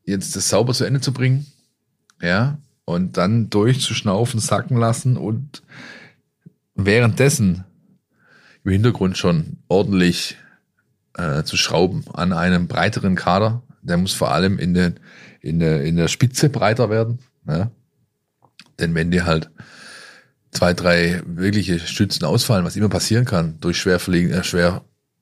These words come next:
schwere Verletzungen wie Kreuzbandrisse, dann solltest du die halt irgendwie kompensieren können. Und das hat der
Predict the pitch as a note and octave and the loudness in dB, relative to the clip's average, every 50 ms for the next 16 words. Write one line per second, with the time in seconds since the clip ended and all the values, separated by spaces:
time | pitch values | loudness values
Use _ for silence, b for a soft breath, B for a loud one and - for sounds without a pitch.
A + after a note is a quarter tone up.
0 | - - - G#2+ F#2+ E2+ F#2+ F#2+ - - - F2 F2 E2 - E2+ D#2+ D#2+ - - | -6 0 0 2 2 2 2 0 0 0 -2 -2 -2 -2 0 0 0 0 0 -2
1 | E2+ D#2 - D#2+ D#2 - F2+ - - E2 D#2 - D#2 D#2 D#2+ D#2+ - - E2+ E2 | -2 0 -2 -2 -2 -2 -2 -2 -2 -2 0 0 2 2 0 0 -2 -6 -6 -4
2 | E2+ E2+ D#2+ - D#2+ - C#2 D2+ F2 F2 E2 D#2 - D#2 - D#2+ - - F2+ F2+ | -4 -2 0 0 -2 -2 0 0 0 0 0 0 -2 -4 -4 -4 -4 0 0 2
3 | F2+ - - - - - - - - - - - - - - - - - - - | 0 0 -2 -8 -12 -14 -14 -16 -16 -16 -14 -10 -10 -8 -6 -6 -8 -8 -8 -10
4 | - - - A2 - | -8 -4 -6 -6 -6